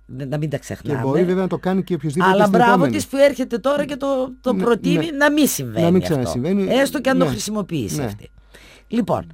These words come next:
Speaker 2: Και τα δι-, εκλογικά δικαιώματα, θα μπορούσαμε να πούμε ότι μπαίνει η αρχή της αναλογικότητας, η αναλογική,
Speaker 1: Ναι.
Speaker 2: αναλογικότερη προφανώς.
Speaker 1: Ναι, δεν είναι απλή
Speaker 2: Ε, ένα,
Speaker 1: αναλογική.
Speaker 2: όχι.
Speaker 1: Πάλι αυτό θέλω να πω, ότι, ε, εγώ έχω ένα αίσθημα ανικανοποίητου και με το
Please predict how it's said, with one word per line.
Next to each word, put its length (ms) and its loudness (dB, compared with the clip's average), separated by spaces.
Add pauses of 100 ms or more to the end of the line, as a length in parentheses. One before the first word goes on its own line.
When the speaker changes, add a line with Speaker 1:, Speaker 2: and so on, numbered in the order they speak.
Speaker 2:
Και 140 -2
τα 260 2
δι-, 240 -4
εκλογικά 440 0
δικαιώματα, 440 0
θα 100 -6
μπορούσαμε 260 -2
να 60 -4
πούμε 140 -2
ότι 120 -4
μπαίνει 240 -4
η 40 -2
αρχή 160 -6
της 100 -8
αναλογικότητας, 760 -2
η 180 -4
αναλογική, 540 -2
Speaker 1:
Ναι. 180 0 (400)
Speaker 2:
αναλογικότερη 920 0
προφανώς. 640 -8 (180)
Speaker 1:
Ναι, 260 -2
δεν 220 2
είναι 200 0
απλή 120 -4 (100)
Speaker 2:
Ε, 20 2
ένα, 120 2
Speaker 1:
αναλογική. 280 2
Speaker 2:
όχι. 120 2
Speaker 1:
Πάλι 280 4
αυτό 280 0
θέλω 280 -2
να 140 -6
πω, 320 -8
ότι, 420 -10 (120)
ε, 640 -8
εγώ 240 -4
έχω 260 -4
ένα 200 -4
αίσθημα 1080 -4 (540)
ανικανοποίητου 1040 -6 (480)
και 160 -6
με 140 -6
το 160 -6